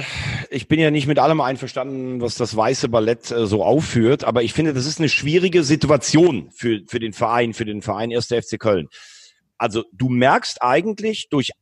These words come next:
alle Dinge durch, dass niemand so richtig möchte, dass Lukas Podolski als Spieler ans Geisbockheim zurückkehrt.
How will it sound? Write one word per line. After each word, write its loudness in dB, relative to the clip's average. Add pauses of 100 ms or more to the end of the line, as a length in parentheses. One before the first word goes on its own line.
alle 2
Dinge 0
durch, 2 (720)
dass -2
niemand 0
so 0
richtig -2
möchte, 0
dass -2
Lukas 2
Podolski 2
als 0
Spieler 0
ans -14
Geisbockheim -4
zurückkehrt. -6